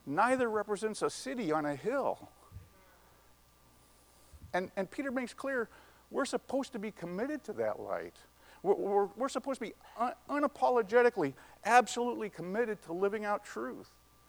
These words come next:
And it should be seen on, in how we treat each other and how we serve the outs-, those outside the church. We're aliens, but we're resident aliens. We're permanent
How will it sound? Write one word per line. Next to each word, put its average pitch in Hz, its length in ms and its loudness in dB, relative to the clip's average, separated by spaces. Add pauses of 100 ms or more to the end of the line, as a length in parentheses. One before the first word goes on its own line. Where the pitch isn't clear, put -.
(240)
And 185 140 2
it 196 80 -2
should 214 160 -4
be 202 80 -2
seen 254 300 -2
on, 220 200 2
in 196 140 -2
how 196 220 4
we 175 120 0
treat 208 300 -6
each 185 220 -2
other 240 280 4 (280)
and 180 100 -4
how 202 200 4
we 220 180 -2
serve 226 580 -4 (540)
the 160 100 2
outs-, 180 300 2
those 175 320 0
outside 196 420 4
the 165 80 -4
church. 95 320 -6 (680)
We're 196 240 10
aliens, 226 480 4
but 156 160 6 (340)
we're 185 160 8
resident 185 640 2
aliens. 107 720 -4 (240)
We're 165 120 0
permanent 254 600 2